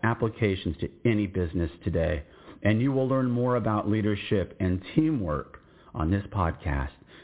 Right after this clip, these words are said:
than from some geeky dude on LinkedIn wearing glasses. As of this moment,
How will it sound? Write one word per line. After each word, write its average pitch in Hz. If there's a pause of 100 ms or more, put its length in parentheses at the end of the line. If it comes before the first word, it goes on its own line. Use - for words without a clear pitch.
than 95
from 95
some 87
geeky 104
dude 87
on 80
LinkedIn 82 (220)
wearing 82
glasses. 76 (1500)
As 107
of 104
this 131
moment, 123